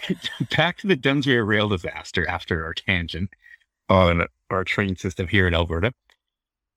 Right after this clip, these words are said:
As I mentioned earlier, one of the tank cars was filled with metasodium,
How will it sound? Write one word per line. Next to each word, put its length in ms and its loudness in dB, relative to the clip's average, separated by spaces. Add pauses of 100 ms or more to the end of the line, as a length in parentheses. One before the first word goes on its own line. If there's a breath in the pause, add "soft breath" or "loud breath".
(180)
As 160 2
I 20 2
mentioned 260 0
earlier, 360 2
one 300 2
of 40 4
the 60 2
tank 240 0
cars 320 -2
was 260 2
filled 280 0
with 120 -4
metasodium, 640 2